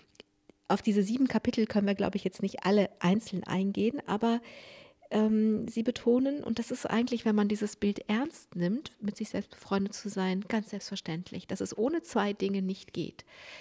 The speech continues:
Das ist Zeit und Interesse. Wenn ich nicht an jemandem Interesse haben, habe, werde ich nicht mit, mit ihm befreunden. Und wenn ich diesem Interesse keine Zeit widme, dann wird es einfach nicht passieren.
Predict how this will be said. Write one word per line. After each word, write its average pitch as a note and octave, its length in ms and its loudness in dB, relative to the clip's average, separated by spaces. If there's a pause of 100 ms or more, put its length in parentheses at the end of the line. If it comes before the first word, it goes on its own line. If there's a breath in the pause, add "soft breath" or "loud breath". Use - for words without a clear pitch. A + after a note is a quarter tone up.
Das G#3 180 -6
ist G#3 320 -8
Zeit F#3+ 680 -4 (320)
und G3+ 180 -4
Interesse. - 640 -4 (520)
Wenn G3+ 240 4
ich B3+ 200 0
nicht A3 280 -2
an G3 120 0
jemandem G3 560 0
Interesse G3 580 -2
haben, F3+ 300 -8 (260)
habe, F#3 340 -4 (420 loud breath)
werde F#3+ 180 6
ich F3+ 100 -8
nicht - 180 -8
mit, F3 140 -6
mit - 100 -10
ihm D#3+ 100 -8
befreunden. - 640 -10 (560 loud breath)
Und A3 220 2 (160)
wenn G#3 240 4
ich G#3+ 180 0 (280)
diesem G3+ 380 -2
Interesse G#3+ 380 -2
keine F3+ 240 -2
Zeit - 360 -8
widme, - 380 -10 (160)
dann F#3+ 140 4
wird A3+ 120 -4
es - 80 -12
einfach F#3 240 -6
nicht F#3 140 -14
passieren. F3+ 520 -8